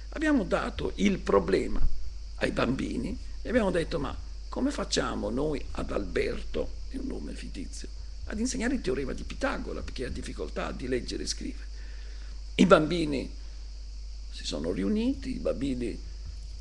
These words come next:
hanno fatto un progetto e con un semplice, eh,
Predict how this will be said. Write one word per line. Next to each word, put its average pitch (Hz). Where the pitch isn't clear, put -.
hanno -
fatto -
un 98
progetto 196
e 220
con 135
un 233
semplice, -
eh, -